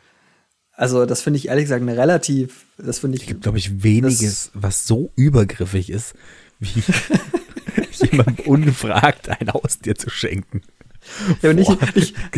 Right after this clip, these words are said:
Speaker 2: das ist
Speaker 1: nicht,
Speaker 2: so,
Speaker 1: nicht nur irgendein
Speaker 2: das ist,
Speaker 1: Haustier, sondern
Speaker 2: also
Speaker 1: ein
Speaker 2: das
Speaker 1: Hamster.
Speaker 2: letzte Abendmahl beschreibt dann so ein bisschen die Freundschaft, glaub ich, in diesem Moment.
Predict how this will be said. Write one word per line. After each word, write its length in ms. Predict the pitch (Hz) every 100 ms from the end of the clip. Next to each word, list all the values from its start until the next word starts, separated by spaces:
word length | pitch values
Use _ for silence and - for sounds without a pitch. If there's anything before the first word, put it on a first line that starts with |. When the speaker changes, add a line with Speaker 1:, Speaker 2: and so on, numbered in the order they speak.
| 113
Speaker 2:
das 260 | 135 -
ist 80 | -
Speaker 1:
nicht, 80 | -
Speaker 2:
so, 80 | -
Speaker 1:
nicht 100 | -
nur 160 | 190
irgendein 280 | 185 202 107
Speaker 2:
das 100 | -
ist, 100 | 123
Speaker 1:
Haustier, 420 | - - 123 143 - _ _ -
sondern 240 | 180 156
Speaker 2:
also 140 | 135
Speaker 1:
ein 60 | 127
Speaker 2:
das 140 | 127
Speaker 1:
Hamster. 120 | 113 135
Speaker 2:
letzte 280 | 165 - -
Abendmahl 760 | 120 143 127 107 95 101 113
beschreibt 580 | 110 113 107 - 110 -
dann 140 | 113
so 60 | 107
ein 100 | 107
bisschen 240 | 110 120
die 80 | 113
Freundschaft, 720 | 101 - 95 101 - 76 -
glaub 200 | - 76
ich, 100 | 85
in 100 | 95
diesem 240 | 90 85 85
Moment. 400 | 82 85 82